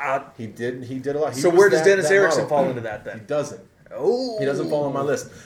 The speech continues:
Speaker 2: But, but Erickson came afterwards, and he still had good teams. But
Speaker 1: Right,
Speaker 2: Miami
Speaker 1: right,
Speaker 2: carries
Speaker 1: right.
Speaker 2: the name for themselves. I think Jimmy Johnson brought. You were talking about a swagger.
Speaker 1: He
Speaker 2: I
Speaker 1: brought
Speaker 2: think Jimmy
Speaker 1: the
Speaker 2: Johnson
Speaker 1: swagger.
Speaker 2: was part of
Speaker 1: He
Speaker 2: that
Speaker 1: taught the
Speaker 2: swagger.
Speaker 1: swagger.
Speaker 2: Fuck, he told him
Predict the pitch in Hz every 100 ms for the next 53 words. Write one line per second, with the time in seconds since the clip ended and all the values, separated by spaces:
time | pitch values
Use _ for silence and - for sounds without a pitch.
0 | - 151 143 147 139 139 151 151 - 139
1 | 135 135 143 131 127 127 - 113 117 117
2 | 131 120 113 117 113 117 104 - 143 139
3 | 123 127 131 120 127 107 110 113 110 101
4 | 98 123 104 - - - - 127 117 113
5 | 113 101 110 101 98 98 95 87 - _
6 | _ _ 101 98 107 - 98 104 - -
7 | 107 110 117 117 147 156 156 147 131 113
8 | 113 110 101 95 - _ - - 113 175
9 | 170 - 165 - - - 214 - 190 156
10 | 147 175 165 147